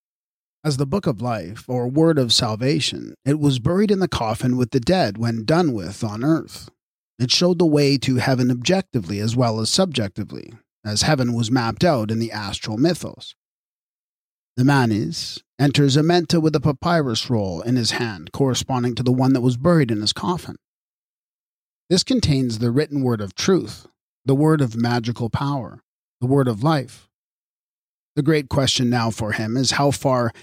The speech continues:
he has made the word of God, Osiris, truth, and established it against the powers of evil in his lifetime on the earth.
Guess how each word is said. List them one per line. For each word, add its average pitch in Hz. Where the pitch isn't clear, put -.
he -
has 127
made 135
the 123
word 110
of 101
God, 135
Osiris, 110
truth, 147
and 101
established 127
it 110
against 117
the 123
powers 135
of 139
evil 143
in 120
his 110
lifetime 135
on 92
the 104
earth. 156